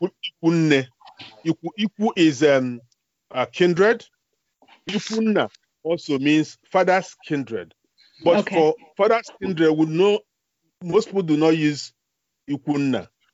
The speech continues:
Speaker 2: Mm-hmm.
Speaker 1: They use Umunna.
Speaker 2: Okay, okay, okay.
Speaker 1: It's the same word, Umunna.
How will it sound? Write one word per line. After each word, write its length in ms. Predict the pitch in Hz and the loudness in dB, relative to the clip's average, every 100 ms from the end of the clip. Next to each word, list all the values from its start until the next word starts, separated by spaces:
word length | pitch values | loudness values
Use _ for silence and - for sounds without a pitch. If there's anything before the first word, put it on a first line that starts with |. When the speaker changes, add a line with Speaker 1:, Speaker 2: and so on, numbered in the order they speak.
| _ - 214 | _ -8 -6
Speaker 2:
Mm-hmm. 180 | 185 156 | -2 2
Speaker 1:
They 80 | |
use 440 | 147 165 185 - - 165 | 2 4 2 0 -6 -10
Umunna. 560 | 156 139 135 131 113 - _ _ _ _ - _ _ _ 226 | -4 -2 0 -2 -4 -8 _ _ _ _ -20 _ _ _ 2
Speaker 2:
Okay, 480 | 240 240 208 185 196 185 185 | 2 2 0 0 2 2 2
okay, 480 | 190 - 170 156 156 | 0 -4 -6 -4 -4
okay. 340 | 160 - 143 147 | -4 -4 -6 -4
Speaker 1:
It's 120 | 143 | -8
the 140 | - - 143 | -12 -14 -12
same 100 | 143 | -4
word, 160 | 135 117 151 | -2 -2 -4
Umunna. 500 | 147 123 123 120 | -2 -2 -4 -6